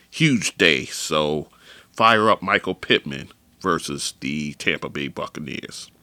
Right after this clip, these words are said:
Then I'm gonna give you one tight end, then I'll give you a couple of streaming defenses as well. Tight end,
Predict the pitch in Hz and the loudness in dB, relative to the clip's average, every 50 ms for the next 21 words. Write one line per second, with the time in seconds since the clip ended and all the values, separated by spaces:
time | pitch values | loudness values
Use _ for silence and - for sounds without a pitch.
0 | _ - - - _ - - - - - - - - _ _ - 147 175 180 185 | _ -16 -16 -16 _ -20 -20 -20 -20 -20 -20 -20 -20 _ _ 8 10 10 10 10
1 | 226 196 - - _ _ _ _ _ _ _ - 120 123 123 120 110 110 127 127 | 8 4 0 -4 _ _ _ _ _ _ _ 4 6 6 6 4 2 2 2 2
2 | 117 117 113 107 123 139 139 139 127 - - 139 135 135 127 139 135 131 135 131 | 4 0 0 4 4 4 4 4 2 4 6 6 6 8 8 6 6 6 4 4
3 | 127 113 110 98 110 107 104 104 101 104 98 95 101 95 101 95 95 95 - - | 2 -2 -2 2 0 2 2 4 2 2 2 2 0 0 0 -2 -4 -4 -6 -10
4 | - - _ - _ - 85 - - 131 - 85 90 87 - - - 104 101 90 | -18 -20 _ -6 _ -4 -2 0 0 -2 0 0 -2 -2 -2 0 0 0 -2 -2
5 | 87 85 78 87 90 85 - 85 82 80 - 78 69 69 73 71 76 - - 107 | -4 -6 -6 -6 -6 -6 -4 -4 -6 -4 -6 -10 -10 -12 -12 -14 -16 -8 -4 0
6 | 110 110 113 117 113 _ _ _ _ - - - - - - - - _ _ - | 2 2 2 0 0 _ _ _ _ -20 -20 -20 -20 -20 -20 -20 -20 _ _ 2
7 | - 143 139 143 147 151 156 156 156 165 170 | 6 8 8 8 8 8 8 8 8 6 4